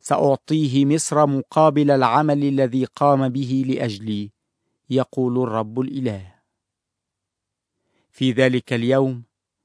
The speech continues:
سأعطي بني إسرائيل قوة. أما أنت يا حزقيال،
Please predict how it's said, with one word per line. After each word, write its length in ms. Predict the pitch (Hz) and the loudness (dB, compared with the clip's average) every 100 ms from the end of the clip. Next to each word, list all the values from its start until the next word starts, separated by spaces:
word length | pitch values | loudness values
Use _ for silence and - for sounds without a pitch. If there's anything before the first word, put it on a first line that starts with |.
| _ _ _ _ _ _ _ _ _ - | _ _ _ _ _ _ _ _ _ -4
سأعطي 720 | - 165 156 151 - 147 143 | 0 4 8 6 4 -2 2
بني 420 | 135 143 143 156 | 2 2 0 -2
إسرائيل 680 | 135 - 131 131 131 127 139 | -6 -2 0 0 -2 -2 -2
قوة. 480 | - 123 104 104 - _ _ _ _ _ _ _ _ _ _ _ _ _ _ _ _ _ 151 | -2 -4 -4 -8 -12 _ _ _ _ _ _ _ _ _ _ _ _ _ _ _ _ _ 2
أما 420 | 139 139 135 147 | 4 6 4 2
أنت 180 | 151 - | 0 2
يا 180 | 147 139 | 4 4
حزقيال، 840 | - 127 - 143 131 110 98 | 0 -8 -2 0 0 -2 -8